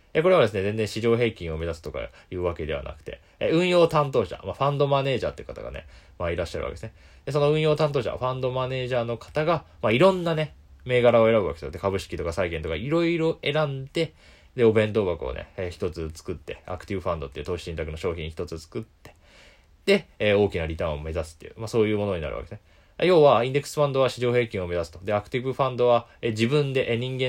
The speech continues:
間が、えー、自ら、えー、いろいろな、ね、商品とかを選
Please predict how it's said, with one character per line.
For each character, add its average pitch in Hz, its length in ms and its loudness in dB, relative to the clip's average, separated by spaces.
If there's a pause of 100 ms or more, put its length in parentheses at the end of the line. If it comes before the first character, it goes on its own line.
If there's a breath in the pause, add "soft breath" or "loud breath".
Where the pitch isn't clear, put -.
(240)
間 127 60 -14
が、 131 200 -2 (160 soft breath)
え 123 120 -4
ー、 - 20 -2
自 123 280 -4
ら、 131 260 0 (220 soft breath)
え 85 500 -2
ー、 - 60 -14
い 107 60 -8
ろ 92 80 0
い 87 60 2
ろ 85 100 -4
な、 82 140 -4
ね、 87 100 -6
商 90 200 -4
品 82 120 -8
と 78 140 -8
か 73 120 -4
を 73 160 -6
選 80 100 -6